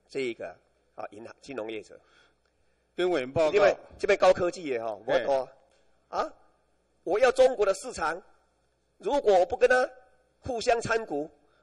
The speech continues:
Speaker 1: 好，我那边市场拿不到，好，他们是点名了，你这一家不听话，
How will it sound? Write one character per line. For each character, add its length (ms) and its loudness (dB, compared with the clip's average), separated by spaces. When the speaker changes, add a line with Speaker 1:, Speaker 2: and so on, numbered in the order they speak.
Speaker 1:
好， 600 -2
我 100 -2
那 60 0
边 140 2
市 140 -12
场 140 -8
拿 120 -6
不 100 -8
到， 180 0
好， 260 -6
他 80 -4
们 80 -6
是 100 -10
点 180 2
名 140 0
了， 100 4
你 140 -6
这 160 -4
一 40 -6
家 120 4
不 120 -2
听 160 -4
话， 180 6